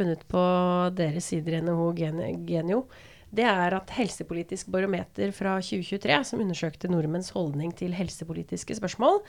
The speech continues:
eh, så ble det rapportert at, eh, nesten åtti prosent av befolkningen i Norge er positive til å innføre trening på resept. Ikke at det nødvendigvis sier noe om sluttresultatet, men i hvert fall de som går til legen,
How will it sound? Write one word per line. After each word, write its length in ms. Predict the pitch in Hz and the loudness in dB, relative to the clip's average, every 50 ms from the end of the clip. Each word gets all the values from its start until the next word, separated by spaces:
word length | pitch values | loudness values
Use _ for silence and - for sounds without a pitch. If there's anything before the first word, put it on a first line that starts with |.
| - - - - - - - - - | -12 -20 -20 -20 -20 -20 -20 -20 -8
eh, 240 | - - 233 226 226 214 | -2 2 4 4 4 2
så 160 | - - 233 | 0 -2 0
ble 160 | 202 180 185 | 2 2 4
det 120 | 190 185 | 6 4
rapportert 480 | 185 185 190 214 - 190 170 170 - - | 4 4 2 -2 0 0 -2 -2 -2 -4
at, 220 | 180 175 - - 190 | -4 -4 -4 -2 -2
eh, 100 | 202 214 | 0 2
nesten 580 | 226 247 269 - - - - - - 214 240 - - | 2 2 0 0 -2 -6 -8 -8 -6 -6 -8 -4 -4
åtti 400 | - - - - - - - 220 | -4 -6 -6 -10 -12 -6 -6 -6
prosent 520 | 214 - 254 233 - 262 269 277 - - - | -2 -2 -4 -2 0 0 0 0 -2 -6 -6
av 380 | - 185 185 190 202 214 214 202 190 196 - - - | -2 0 4 4 4 4 2 0 -8 -14 -14 -16 -12
befolkningen 600 | 190 202 - 190 165 156 - - 175 180 196 202 | -12 -4 -2 -2 -2 -2 -4 -4 -4 0 2 2
i 20 | 202 | 4
Norge 300 | 196 175 160 165 202 208 | 4 2 2 0 0 0
er 140 | 180 180 - | 0 0 -2
positive 640 | - - 160 139 135 - - 165 - 180 170 180 180 | -2 -6 -6 -6 -6 -10 -14 -8 -6 -4 -4 -4 -6
til 180 | - 170 156 | -6 -6 -4
å 80 | 165 175 | -2 -2
innføre 460 | 175 156 143 - - 175 170 175 175 | -2 -4 -6 -6 -4 -4 -2 -2 -2
trening 380 | - 190 185 165 156 165 160 - | -2 -2 -2 0 -2 -4 -6 -6
på 100 | - - | -6 -6
resept. 520 | - 185 - - - - - - - - - - - - - - - - - - _ | -6 -4 -4 -4 -6 -6 -10 -16 -16 -18 -20 -18 -20 -20 -20 -20 -20 -20 -20 -20 _
Ikke 140 | - - 233 | -4 -4 -2
at 80 | 254 | 2
det 100 | 226 202 | 2 2
nødvendigvis 540 | 190 190 190 196 185 175 175 175 180 180 - | 4 2 2 4 2 2 4 2 0 -2 0
sier 160 | - 196 180 | 0 0 2
noe 160 | 180 185 185 180 | 4 2 2 0
om 0 | |
sluttresultatet, 960 | - - 214 208 - - - 160 - - 170 - 185 175 170 - - 294 302 | -2 -4 -4 -4 -4 -6 -6 -6 -6 -6 -6 -4 -4 -4 -4 0 0 2 4
men 240 | 269 233 226 226 214 | 4 4 4 2 0
i 560 | 214 - - - - - - - - - - | -2 -6 -14 -20 -20 -20 -20 -20 -10 -6 -6
hvert 100 | 190 - | -6 0
fall 400 | - 233 226 226 233 233 233 220 | 6 6 8 8 6 4 2 0
de 300 | 196 190 190 196 185 185 | -2 -2 0 0 0 0
som 260 | 185 - 240 226 220 | 2 0 0 0 2
går 280 | 180 185 180 185 185 - | 2 4 2 2 2 0
til 100 | 269 254 | -2 0
legen, 340 | 202 185 247 359 381 233 | 0 2 2 2 0 0